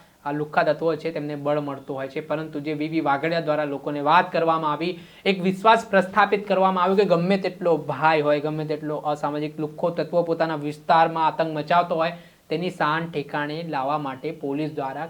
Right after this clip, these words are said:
કામગીરી કરવામાં આવશે. પોલીસ સિંઘમગીરી કરીને તે આરોપીઓની શાન ઠેકાણે લાવીને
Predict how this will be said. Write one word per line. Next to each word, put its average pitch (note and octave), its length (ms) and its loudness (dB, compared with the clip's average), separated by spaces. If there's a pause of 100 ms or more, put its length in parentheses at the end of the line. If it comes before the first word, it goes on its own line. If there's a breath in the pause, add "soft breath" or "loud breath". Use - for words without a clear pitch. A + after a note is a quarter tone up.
કામગીરી C#3 460 -4
કરવામાં E3+ 360 4
આવશે. F3 260 0 (360 loud breath)
પોલીસ F3 340 0
સિંઘમગીરી D3+ 760 -2
કરીને C#3 380 -4 (340 loud breath)
તે D#3 60 -4 (200)
આરોપીઓની D3+ 600 -4
શાન C#3+ 260 -8 (100)
ઠેકાણે D3+ 400 -6
લાવીને C#3 280 -6